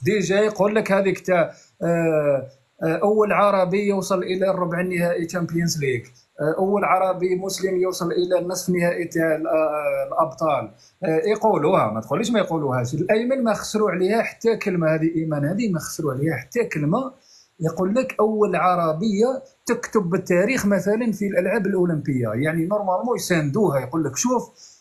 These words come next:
راهي شعلت الحالة، شعلت في فرنسا لأن ملاكمة جزائرية، آه، تكتب بالتاريخ. ما كاش واحد كتب عليها،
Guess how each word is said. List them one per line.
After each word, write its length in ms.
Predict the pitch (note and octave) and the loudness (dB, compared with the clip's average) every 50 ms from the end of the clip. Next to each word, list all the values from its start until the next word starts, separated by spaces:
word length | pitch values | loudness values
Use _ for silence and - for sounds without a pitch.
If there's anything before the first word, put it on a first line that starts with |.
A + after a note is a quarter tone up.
| _ _ - | _ _ -2
راهي 480 | E3+ F3+ F#3+ F3 D#3+ D#3 E3 E3 D3+ C3+ | 0 2 4 4 4 4 4 2 2 0
شعلت 580 | - - B3 G3+ G#3+ G#3 G3 F3+ - - - | 0 0 2 2 2 2 0 -2 -4 -4 -2
الحالة، 460 | E3 D3 - - G#3+ G3+ F#3 E3 C#3+ | -2 -2 0 2 2 2 2 0 0
شعلت 460 | C#3+ C#3 - G3+ A3 G#3+ G#3 G3 F3+ - | 0 0 0 0 2 2 2 0 0 -2
في 160 | - E3+ D#3+ | 0 -2 -2
فرنسا 680 | - F3 E3 E3 F#3+ G3 F3 F3 - A#3 B3 B3 B3 - - _ _ - | 0 0 0 0 0 0 0 0 0 0 0 -2 -4 -10 -16 _ _ -4
لأن 840 | D3+ C#3 D#4 D#4+ - - A#3+ A3 G3 F#3 F#3+ G3+ A3 A#3 A#3+ A#3 A3+ - - - - - - | 0 2 2 2 2 2 0 0 0 0 0 0 0 0 -2 -2 -4 -8 -16 -20 -16 -8 -4
ملاكمة 720 | E3 F3 F3 E3+ E3+ A3 G#3+ G3+ - G#3+ G3+ G3 F3+ E3+ | 0 2 2 4 4 2 2 0 -2 -2 -2 0 0 0
جزائرية، 960 | D#3 E3+ E3+ D#3 E3 E3+ - - D3 D#3 E3+ G#3 G#3 G3 G#3+ A#3+ B3 B3 A#3+ - - - - - - | 0 0 -2 0 0 0 0 0 0 0 0 0 0 2 2 2 2 0 -4 -8 -10 -20 -16 -8 -2
آه، 180 | F3 F#3 F3 F3 | 0 0 0 -2
تكتب 440 | E3+ - B3+ - - - A3 F#3 E3 | -4 -4 -6 -6 -4 -2 -2 -2 -2
بالتاريخ. 640 | F#3+ F3+ - - F3 E3+ E3 E3 D#3+ C#3+ - - | -2 -4 -2 0 2 2 2 2 0 0 0 0
ما 120 | A#3 D#4+ | 0 0
كاش 280 | E4 - F4+ E4+ B3+ - | 0 2 0 0 2 2
واحد 360 | C#4 C4+ - - A#3 F3 F3+ | 2 2 2 2 0 -2 -4
كتب 300 | F3+ - - F3+ D3+ C#3+ | -6 -2 -2 -2 0 0
عليها، 320 | C#3 C3 B2 A2 G2+ G2 | -2 -2 -2 -6 -8 -10